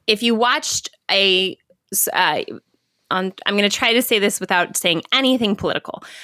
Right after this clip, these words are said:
If you watch the news and you are for a certain candidate and you're watching a channel that is likely to lean toward that candidate, on election night, that particular channel was more likely to be saying the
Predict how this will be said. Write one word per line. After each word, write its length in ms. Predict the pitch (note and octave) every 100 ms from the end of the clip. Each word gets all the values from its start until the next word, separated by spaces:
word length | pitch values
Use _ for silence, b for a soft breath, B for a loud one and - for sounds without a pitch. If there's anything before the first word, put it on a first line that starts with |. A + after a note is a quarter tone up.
| B B B
If 220 | - A3
you 180 | A#3+ B3+
watch 800 | A#3 G#3+ A3+ D4 E4 - - -
the 100 | D#4
news 560 | D4+ G3+ E3 D#3+ E3 -
and 240 | - F#3
you 120 | G3 G3+
are 100 | G3
for 300 | - G3+ A3
a 80 | B3+
certain 400 | - G3 A#3+ A#3+
candidate 580 | - E3 D3+ D3 G#2 -
and 140 | F3+
you're 80 | F#3+
watching 380 | G3+ A#3+ - C#4
a 60 |
channel 500 | C#4 - G#3 F3+ F3
that 140 | F3 E3
is 140 | E3
likely 520 | G3+ G#3+ B3+ B3+ B3
to 180 | G#3 G#3
lean 320 | F#3 G3+ G#3+
toward 280 | G#3+ - F#3
that 200 | E3+ -
candidate, 580 | - E3 D#3 D3+ C3+ - _
on 260 | - A3+ F4+
election 580 | E4 A3 G3+ - E3 D#3+
night, 240 | G#2+ - b b b _
that 320 | F#3 G#3+ D4+ -
particular 540 | D#4+ - D4 D#4+ D#4
channel 500 | - B3+ G3 C3 -
was 200 | - G3
more 240 | G3+ G#3 B3+
likely 320 | A#3 G#3+ A3
to 80 | G#3
be 100 | G#3
saying 380 | - F3 E3 E3
the 140 | -